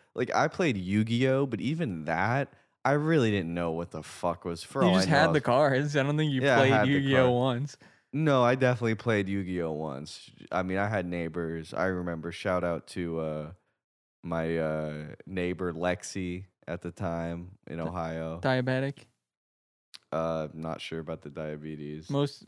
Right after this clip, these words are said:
Speaker 1: but
Speaker 2: I
Speaker 1: me
Speaker 2: met,
Speaker 1: and my
Speaker 2: I
Speaker 1: sister
Speaker 2: only know
Speaker 1: used to
Speaker 2: one
Speaker 1: play.
Speaker 2: Lexi, and she has type one diabetes, so I assume all of them do.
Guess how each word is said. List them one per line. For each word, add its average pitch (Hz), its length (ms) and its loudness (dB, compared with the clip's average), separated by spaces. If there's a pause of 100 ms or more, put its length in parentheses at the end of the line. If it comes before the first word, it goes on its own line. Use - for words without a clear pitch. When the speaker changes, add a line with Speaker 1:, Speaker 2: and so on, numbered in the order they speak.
Speaker 1:
but - 120 0
Speaker 2:
I 139 60 4
Speaker 1:
me 147 120 2
Speaker 2:
met, 131 80 4
Speaker 1:
and 110 80 2
my 107 80 4
Speaker 2:
I 101 60 4
Speaker 1:
sister 110 320 -2
Speaker 2:
only 165 220 6
know 156 140 4
Speaker 1:
used 151 80 4
to 143 40 6
Speaker 2:
one 143 140 4
Speaker 1:
play. 135 220 4
Speaker 2:
Lexi, 143 320 -2
and 135 160 -2
she 131 160 -2
has 127 440 -2 (280)
type 123 240 0
one 123 180 0
diabetes, 123 680 0
so - 120 -10
I 135 220 -6
assume 131 500 -4
all 127 200 2
of 127 100 -2
them 131 180 0
do. 143 160 0